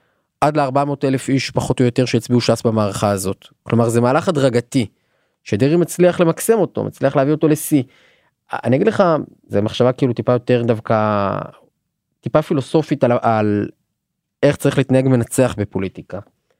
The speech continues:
כי דרעי, אחרי שניצח את אלי ישי, אה, בהתחלה, אתה יודע, כמובן היה את השבע אפס והיה אווירה מאוד דורסנית. אבל אז הוא התפייס עם חצר חצר.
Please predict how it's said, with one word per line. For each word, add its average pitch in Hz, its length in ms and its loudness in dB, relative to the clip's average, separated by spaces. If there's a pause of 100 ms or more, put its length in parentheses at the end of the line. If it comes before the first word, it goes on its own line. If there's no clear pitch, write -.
(800)
כי 101 560 -6 (580)
דרעי, 139 680 0
אחרי - 200 -2
שניצח 117 440 0
את 110 100 -2
אלי 120 120 2
ישי, 156 580 0 (1200)
אה, - 60 -6 (460)
בהתחלה, 107 360 -2
אתה 104 100 -4
יודע, 95 220 0
כמובן 104 300 -2
היה 107 60 0
את 107 100 -6
השבע 110 400 0
אפס - 360 -2
והיה 104 200 2
אווירה 107 240 0
מאוד 110 160 0
דורסנית. 107 640 -2 (1080)
אבל 127 200 2
אז 226 100 0
הוא 269 60 0
התפייס 160 880 -2
עם 143 100 2
חצר 165 300 0
חצר. 147 440 0